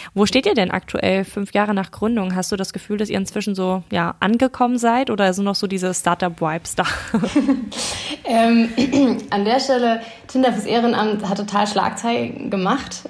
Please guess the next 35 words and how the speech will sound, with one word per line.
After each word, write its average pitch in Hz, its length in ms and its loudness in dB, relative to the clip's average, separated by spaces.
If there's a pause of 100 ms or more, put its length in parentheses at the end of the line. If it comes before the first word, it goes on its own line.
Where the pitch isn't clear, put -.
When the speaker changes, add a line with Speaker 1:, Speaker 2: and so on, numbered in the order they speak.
Speaker 2:
ähm, 196 280 2
weil 185 180 4
es 202 100 -4
eben 202 200 0
jeder 196 200 2
kennt. 214 440 0 (680)
Aber 208 160 2
wir 202 120 4
wollen 214 180 4
davon 208 280 2
so 208 60 4
ein 196 60 2
bisschen 214 280 0
auch 175 180 -2
weg, 202 220 2 (320)
ähm, 180 540 2
weil 180 460 2
wir 190 120 0
sind 208 240 0
nicht 208 180 0
nur 196 160 0
einfach 185 480 -2
eine 202 160 -2
schnelle 202 400 2
Nummer 196 340 2
sozusagen, 175 640 2
wo 180 100 2
Tinder 190 360 0
ja 175 140 4
auch 175 40 -2
so 180 100 -2
ein 180 40 0
bisschen 196 200 0
für 180 160 -2
steht, 175 460 -2